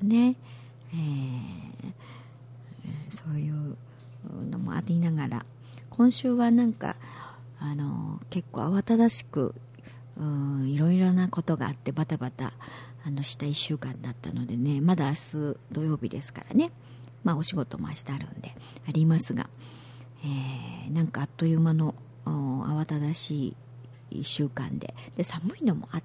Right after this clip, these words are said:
てね、ちょっと、あの、疲れも、あの、ちょっと今日出て、えー、ちょっとなんか風邪ひきかけたかな、みたいな、あの、感じなんですけどね。またでも明日は、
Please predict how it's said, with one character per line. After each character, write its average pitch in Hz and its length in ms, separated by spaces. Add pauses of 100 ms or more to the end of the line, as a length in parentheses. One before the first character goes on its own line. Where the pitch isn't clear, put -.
て - 100
ね、 165 180
ち - 120
ょ - 20
っ - 40 (100)
と、 - 160 (680)
あ 147 120
の、 135 120
疲 - 300
れ 359 80
も、 202 340 (500)
あ - 40
の、 139 420
ち - 120
ょ 151 40
っ - 40
と - 200
今 139 120
日 135 80
出 127 140
て、 - 340 (720)
え - 20 (1200)
ー、 - 60
ち - 80
ょ - 40
っ - 40
と 196 140
な 226 120
ん 220 40
か - 120
風 160 240
邪 - 180
ひ - 60
き - 20
か 202 140
け 202 100
た 139 140
か 131 140
な、 139 220
み 123 120
た - 140
い - 120
な、 - 100 (640)
あ - 80
の、 - 140
感 139 240
じ 127 140
な 131 140
ん - 80
で - 120
す - 100
け - 120
ど - 180
ね。 160 300
ま 190 120
た 285 140
で 311 100
も 247 160
明 - 60
日 - 220
は、 233 160